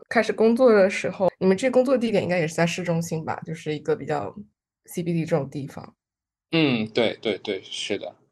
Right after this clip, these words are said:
Speaker 2: 是一个市中
Speaker 1: 嗯，所以你们过去之后就马上开始工作了吗？会有培训之类的吗？
Speaker 2: 那可能就还要介绍一下我们的这个所去的这些律所吧。然后就是一般的，比如说像有一些国内的比较好的所，它可能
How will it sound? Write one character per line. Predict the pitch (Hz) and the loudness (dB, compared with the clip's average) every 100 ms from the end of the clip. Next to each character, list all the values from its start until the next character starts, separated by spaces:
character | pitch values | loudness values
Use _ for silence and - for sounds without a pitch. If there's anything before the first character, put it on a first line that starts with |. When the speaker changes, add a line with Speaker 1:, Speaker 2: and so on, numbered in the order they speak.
| _ | _
Speaker 2:
是 | - 123 | -2 2
一 | 110 | 4
个 | - | 4
市 | 180 175 | 4 0
中 | |
Speaker 1:
嗯， | 190 - _ _ - | -2 -10 _ _ -20
所 | - 202 | 2 4
以 | |
你 | 202 | 6
们 | 180 175 180 170 | 6 4 2 0
过 | - 247 | 2 2
去 | 226 | 2
之 | 240 | 0
后 | 254 | 2
就 | 214 | 2
马 | 196 - | 0 -2
上 | - 196 | -4 -4
开 | - 208 | -4 -6
始 | 175 | -4
工 | 180 180 | -2 0
作 | 185 185 | 2 2
了 | 165 | 2
吗？ | 151 175 | -2 -2
会 | - | 0
有 | 185 - | 0 -2
培 | - - | -6 -8
训 | 165 220 | 0 0
之 | 214 160 | 0 -4
类 | 151 | -6
的 | - | -8
吗？ | - - _ _ _ _ _ | -14 -20 _ _ _ _ _
Speaker 2:
那 | - | -2
可 | 160 | -2
能 | 98 | 0
就 | 143 | 0
还 | 135 | 2
要 | 107 | 2
介 | - | 2
绍 | 143 117 | 2 0
一 | |
下 | 98 120 101 | 4 4 4
我 | 95 | 0
们 | 85 | -4
的 | 107 | 0
这 | 135 | 2
个 | 113 101 85 - _ - | 4 2 0 -6 _ -8
所 | - | -2
去 | 101 160 | 2 4
的 | 147 | 2
这 | 139 | 2
些 | 147 | 2
律 | 151 151 | 2 0
所 | - 95 | 0 0
吧。 | - - - - - | -2 -4 -10 -10 -2
然 | 113 | 2
后 | 135 123 123 - - - | 4 2 -2 -16 -20 -4
就 | - | -2
是 | 180 180 | 0 0
一 | 175 | 0
般 | 165 170 | -2 0
的， | 156 107 | 0 0
比 | - | 0
如 | 98 | 0
说 | 107 127 | 2 2
像 | 127 139 120 113 _ _ _ | 2 2 0 -4 _ _ _
有 | 117 | 2
一 | 110 | 2
些 | 135 | 2
国 | 131 101 | 2 0
内 | 117 | 0
的 | 117 | 0
比 | 107 | 0
较 | 95 | 2
好 | 98 85 | 2 -2
的 | |
所， | - - | -6 -8
它 | 117 | -8
可 | |
能 | - | -10